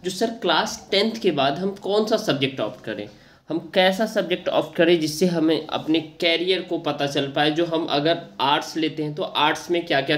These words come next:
career है, अगर हम science लेते हैं तो science में क्या क्या career है,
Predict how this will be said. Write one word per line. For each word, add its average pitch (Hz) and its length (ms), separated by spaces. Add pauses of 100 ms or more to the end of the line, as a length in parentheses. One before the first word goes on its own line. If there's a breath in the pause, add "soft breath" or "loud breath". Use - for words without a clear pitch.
career 120 360
है, 117 220 (260 loud breath)
अगर 165 200
हम 175 140
science 180 460
लेते 180 260
हैं 185 120
तो 190 80
science 165 440
में 196 140 (140)
क्या - 200
क्या 156 240
career 139 440
है, 185 320